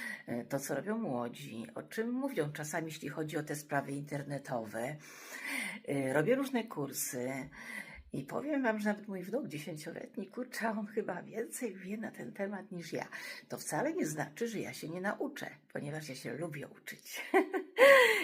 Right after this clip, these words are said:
Ja się lubię uczyć i mam swój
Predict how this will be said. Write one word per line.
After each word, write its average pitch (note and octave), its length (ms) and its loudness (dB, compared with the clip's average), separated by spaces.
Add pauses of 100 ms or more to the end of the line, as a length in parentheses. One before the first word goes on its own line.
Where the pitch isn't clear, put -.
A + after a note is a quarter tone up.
(120)
Ja F3+ 140 4
się D#3+ 200 2
lubię B3+ 440 6
uczyć B3+ 500 0 (440)
i G3 140 4
mam D3+ 280 4
swój - 380 -4